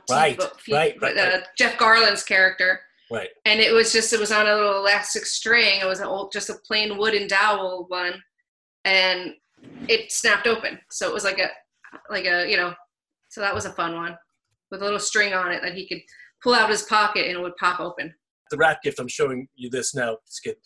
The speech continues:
Speaker 1: We did a, a yearbook for the whole, all four seasons. So, um, you know, it's got pictures of every, of every, you know, of all the stuff. So whenever I need to f-, f-, reminisce about the show, I just pull, I pull it out. It was a wonderful, wonderful wrap gift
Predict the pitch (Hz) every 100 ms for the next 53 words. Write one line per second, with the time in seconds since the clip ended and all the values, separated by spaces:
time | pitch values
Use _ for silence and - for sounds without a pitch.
0 | - - _ 156 175 175 156 143 147 151
1 | 139 - _ _ _ _ _ _ _ -
2 | - 147 139 127 123 120 131 139 143 160
3 | 139 139 139 123 113 - 139 113 - 117
4 | 110 113 _ _ 139 127 147 143 151 131
5 | - - 160 151 139 139 139 143 139 139
6 | 127 147 151 165 143 139 156 156 143 156
7 | - 156 151 156 180 196 196 190 185 -
8 | _ _ _ - 156 160 151 151 - 160
9 | 180 - _ _ - - 151 175 160 160
10 | 147 156 180 175 143 - 147 - _ _
11 | _ _ _ _ _ 131 139 135 143 -
12 | 143 139 - 156 127 123 143 143 147 147
13 | 151 156 143 143 139 139 160 151 147 120
14 | 117 - - 107